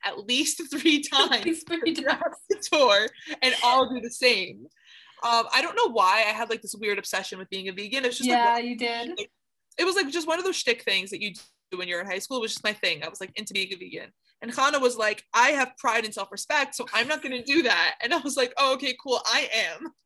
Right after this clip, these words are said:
Speaker 1: <laughs> So I did. I brought the girls into this one room and I was like, "So this is where typically we would eat our lunch. I'm a vegan, so all my lunches are vegan. Okay, let's go to the next <laughs> classroom."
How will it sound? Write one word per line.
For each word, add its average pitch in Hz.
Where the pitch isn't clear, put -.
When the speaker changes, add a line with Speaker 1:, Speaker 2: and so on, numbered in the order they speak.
Speaker 1:
<laughs> -
So -
I 311
did. 320
I 254
brought 254
the 339
girls 262
into 269
this 294
one 254
room 220
and 220
I 220
was 226
like, 247
"So 370
this 339
is 415
where 453
typically 320
we 269
would 247
eat 254
our 277
lunch. 202
I'm 226
a 240
vegan, 220
so -
all 196
my 214
lunches 226
are 262
vegan. 208
Okay, 247
let's 254
go -
to 349
the 339
next 339
<laughs> -
classroom." -